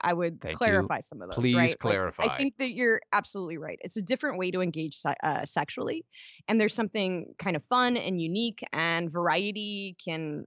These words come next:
Speaker 1: really enhance people's sexual lives and sexual satisfaction, right? So it creates some variety and experience.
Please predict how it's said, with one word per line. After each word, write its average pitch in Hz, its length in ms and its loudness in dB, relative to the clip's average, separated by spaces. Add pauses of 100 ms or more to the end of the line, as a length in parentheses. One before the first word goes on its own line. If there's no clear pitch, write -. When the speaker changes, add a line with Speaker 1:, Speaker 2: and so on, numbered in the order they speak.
Speaker 1:
really 180 300 0
enhance 160 500 -2
people's 165 360 -4
sexual 160 380 -2
lives 175 460 2
and 156 100 -8
sexual 151 340 -8
satisfaction, 135 760 -2
right? 170 240 -2
So - 100 -8
it - 60 -8
creates - 280 -4
some 156 140 0
variety 147 480 0
and 147 80 0
experience. 165 600 -2